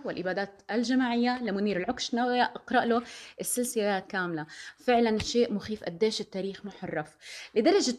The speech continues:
إنه الناطقين باسم الهنود في الولايات المتحدة الأمريكية يا جماعة حطيتهم الحكومة الأمريكية، حتى إنه يصرحوا بحدود يعني يجملوا المجازر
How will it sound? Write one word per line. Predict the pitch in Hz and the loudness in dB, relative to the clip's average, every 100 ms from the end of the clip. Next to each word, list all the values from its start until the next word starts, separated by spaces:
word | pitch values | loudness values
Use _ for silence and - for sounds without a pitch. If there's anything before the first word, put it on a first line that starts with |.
| - | -4
إنه | 202 180 170 208 | -6 -4 -2 0
الناطقين | 208 208 208 - 269 294 | 0 0 -2 0 6 6
باسم | 233 240 - | 6 2 0
الهنود | 220 190 196 202 185 - | -2 0 2 2 2 -2
في | - | -10
الولايات | 185 180 214 277 | -8 -2 -2 2
المتحدة | 277 277 233 226 | 2 2 -2 -4
الأمريكية | 214 208 196 214 208 | -2 -2 -2 -2 0
يا | 202 | 0
جماعة | 202 185 196 196 214 | -2 -4 -2 -4 -4
حطيتهم | - - 233 233 202 | -6 -6 -8 -8 -8
الحكومة | 190 - - 220 214 - - _ _ _ | -8 -8 -2 0 0 -2 -10 _ _ _
الأمريكية، | 208 180 180 175 160 156 151 _ _ - | 2 2 0 -4 -10 -12 -14 _ _ -4
حتى | 247 240 - 190 | -2 -2 -2 -2
إنه | - 214 208 202 208 208 - _ _ - | 0 0 0 0 -2 -4 -14 _ _ -4
يصرحوا | 208 - 294 277 277 277 247 | -2 2 2 2 2 2 4
بحدود | 254 - 262 226 185 - - _ _ _ _ _ - | 4 4 4 4 0 -4 -14 _ _ _ _ _ 0
يعني | 185 175 185 - | 2 2 0 -4
يجملوا | 196 208 190 302 277 254 320 - - _ _ _ 208 | 0 4 8 10 10 8 6 2 -8 _ _ _ -2
المجازر | 208 202 240 269 233 277 | 0 4 6 6 6 2